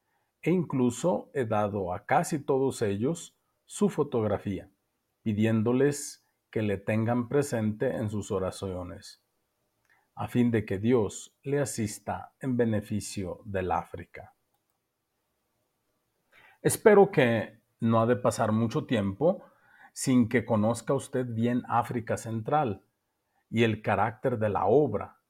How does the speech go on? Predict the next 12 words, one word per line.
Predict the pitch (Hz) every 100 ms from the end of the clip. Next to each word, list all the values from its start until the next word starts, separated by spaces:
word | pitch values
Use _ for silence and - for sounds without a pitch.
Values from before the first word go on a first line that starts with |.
| _ _ _ _ _
que | - 104
es | 113 -
la | 95 90
más | 92 139 170 151
importante, | 139 107 117 104 98 95 98 - _ _ _ _ _
y | -
que | 113 123
nos | 123 117
preparará | - 131 - 123 117 123 160 175 -
misioneros | 131 120 - 117 110 113 117 117 -
y | 110
hermanas | 101 98 98 98 107 110